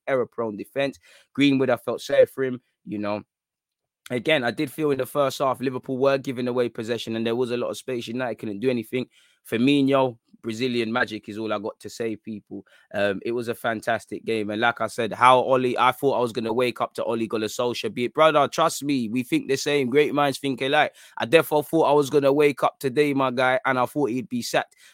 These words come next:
As my man has said here, "Morning, D G. How he's not sacked is baffling." Trust, I thought he was gonna,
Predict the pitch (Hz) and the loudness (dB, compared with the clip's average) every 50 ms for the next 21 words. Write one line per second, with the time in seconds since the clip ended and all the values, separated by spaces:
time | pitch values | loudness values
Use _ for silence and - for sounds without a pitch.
0 | _ - 143 135 135 147 151 147 143 143 139 139 135 127 - - 139 131 139 143 | _ 0 0 2 2 2 4 4 4 2 2 2 0 0 -2 -2 -2 -2 0 2
1 | 139 131 135 147 156 151 147 147 143 135 120 139 139 135 131 120 123 131 131 131 | 2 2 2 2 2 2 2 2 0 0 0 0 0 0 0 -2 -2 0 2 2
2 | 139 143 147 143 127 135 139 - - - - - - _ - 123 117 107 - 143 | 4 4 2 2 0 -2 -2 -4 -2 -2 -2 -2 -2 _ -8 -10 -4 2 4 4
3 | 139 135 - 139 135 123 120 104 - 214 214 190 - 170 185 - - 190 165 - | 4 2 0 -4 -4 -4 -4 -4 -4 -4 -4 -4 -2 -4 -4 -2 0 0 0 -2
4 | - _ - _ _ - 160 160 143 139 151 143 143 | -4 _ -20 _ _ 4 4 6 6 4 4 4 2